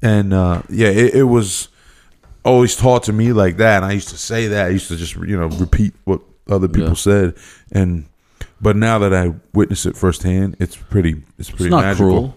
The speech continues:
Speaker 1: It's magical.
Speaker 2: It's fun.
Speaker 1: And I don't,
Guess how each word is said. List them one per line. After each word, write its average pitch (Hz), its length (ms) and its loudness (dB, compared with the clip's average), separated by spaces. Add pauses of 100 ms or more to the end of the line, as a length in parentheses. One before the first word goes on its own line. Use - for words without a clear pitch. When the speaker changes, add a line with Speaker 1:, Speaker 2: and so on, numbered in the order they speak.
(100)
Speaker 1:
It's - 140 -18
magical. 87 460 -4 (240)
Speaker 2:
It's - 180 -2
fun. 107 520 0 (540)
Speaker 1:
And 113 360 0 (420)
I 110 120 -2
don't, 110 220 -4